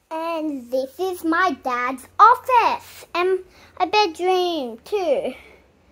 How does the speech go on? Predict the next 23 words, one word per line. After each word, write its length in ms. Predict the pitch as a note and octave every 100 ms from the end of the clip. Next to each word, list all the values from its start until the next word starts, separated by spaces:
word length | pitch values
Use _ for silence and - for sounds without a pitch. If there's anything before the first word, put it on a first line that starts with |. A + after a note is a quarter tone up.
| _ _ _ _ _ _ _
Now, 600 | D#4 D#4+ E4 D#4+ E4 D#4 - - - -
mm, 300 | E4+ D4 A3+ _ _ _ _ _ _ _ _ _ _ _ _ - - - - - - - - - - - - - - - _ - _
I 120 | C#4+
hope 380 | C#4 - C4+ F4 -
you 100 | B4
guys 380 | A#4+ A#4 A4+ G#4+
like 140 | G4+ G4+
it, 160 | D4
but 200 | D#4 C4+ - _ _
I, 140 | - -
I, 140 | F4 F4 - - - _ - -
I'm 280 | F4 F4 F4+
kidding 540 | - - F#4+ F#4 E4 A#3
you. 100 | G3+ -
I'm 240 | C4 C4
not 320 | B3 C#4 C#4 - _
going 380 | - A#3 A#3+ G#3+ - -
it. 120 | - - _ _ - _
I 100 | D#4+
need 220 | D#4+ E4+
to 60 | D#4+
show 120 | D#4+
you, 280 | D4 B3+ B3+